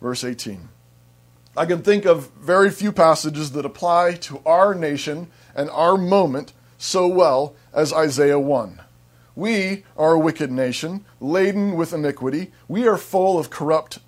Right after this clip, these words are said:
children and corrupting children who have forsaken the Lord. We are sick from head to toe. Our cities are literally going up in flames and being devoured in our presence. We are Sodom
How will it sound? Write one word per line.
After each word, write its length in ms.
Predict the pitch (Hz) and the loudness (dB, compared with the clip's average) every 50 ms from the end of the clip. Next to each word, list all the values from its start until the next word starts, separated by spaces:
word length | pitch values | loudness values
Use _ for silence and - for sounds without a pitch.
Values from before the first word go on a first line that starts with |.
| _ | _
children 580 | - - - 147 143 123 113 135 143 180 214 220 - | -8 -4 -2 -2 -2 -2 -2 -4 -6 -6 -8 -8 -6
and 200 | 135 139 123 - | -6 -6 -8 -8
corrupting 760 | - 143 131 147 156 156 - - 165 165 143 131 131 127 123 - _ | -8 -8 -6 -6 -6 -8 -8 -6 -6 -4 -4 -4 -6 -10 -12 -14 _
children 520 | - - 147 135 120 107 120 127 147 165 - _ _ _ - _ - | -10 -6 -6 -4 -4 -4 -6 -8 -8 -10 -14 _ _ _ -20 _ -4
who 120 | - 165 | -2 0
have 100 | 160 156 | 0 0
forsaken 680 | - 170 156 - - - 196 185 180 - 151 156 156 - _ _ _ _ - | -2 -4 -6 -4 -2 -2 0 0 -2 -4 -6 -8 -8 -12 _ _ _ _ -10
the 80 | 143 151 | -6 -4
Lord. 360 | 147 156 143 117 104 90 - - _ _ _ _ _ _ _ _ | -2 0 0 -2 -4 -8 -14 -20 _ _ _ _ _ _ _ _
We 220 | - 147 190 214 208 | -6 -4 0 2 4
are 120 | 165 135 | 4 4
sick 400 | 123 - - - - 214 226 - | 2 0 0 2 2 2 2 0
from 300 | - - - - 151 131 | -4 -12 -8 -6 -6 -6
head 260 | - - - - 170 | -2 2 2 2 2
to 60 | 165 160 | 0 -4
toe. 460 | 123 - 170 156 156 180 208 226 - _ _ - - - | -4 0 2 4 4 2 2 -2 -8 _ _ -20 -4 0
Our 140 | 147 170 175 | 2 2 2
cities 560 | - - - - 254 220 180 175 196 185 - | 2 0 -2 -2 0 0 0 -2 -2 -4 -4
are 200 | - 160 165 170 | 0 0 2 2
literally 520 | 160 151 156 185 214 233 202 156 151 156 151 | 2 2 4 4 4 4 4 2 2 0 -2
going 420 | 135 - 180 190 196 190 180 180 | 0 2 2 4 4 2 0 0
up 300 | 165 175 170 175 - - | 0 0 0 0 -2 -8
in 120 | 147 143 131 | -8 -8 -8
flames 640 | - - 160 165 170 175 185 196 214 208 - - | -6 -2 0 2 2 2 0 -2 -4 -6 -6 -6
and 220 | 151 143 143 143 | -8 -8 -8 -8
being 400 | 131 185 190 196 196 196 196 190 | -6 -4 -2 -2 -2 -2 -2 -4
devoured 580 | 170 175 147 156 180 190 180 139 135 147 147 143 - _ _ _ _ | -4 -2 0 2 4 4 4 4 2 0 -4 -8 -12 _ _ _ _
in 140 | 165 175 190 | -4 0 4
our 160 | 202 202 208 | 4 4 4
presence. 680 | 208 - 208 208 190 156 127 104 - - - - - - _ _ _ _ _ _ _ _ | 4 2 2 2 2 0 -4 -10 -10 -12 -12 -12 -14 -18 _ _ _ _ _ _ _ _
We 260 | 127 170 208 226 226 | -6 -4 -4 -4 -2
are 380 | - 175 202 214 190 151 127 120 | 0 2 4 6 6 4 2 -2
Sodom 520 | - - - 180 180 180 170 147 143 139 | -4 0 2 4 4 4 4 2 0 -2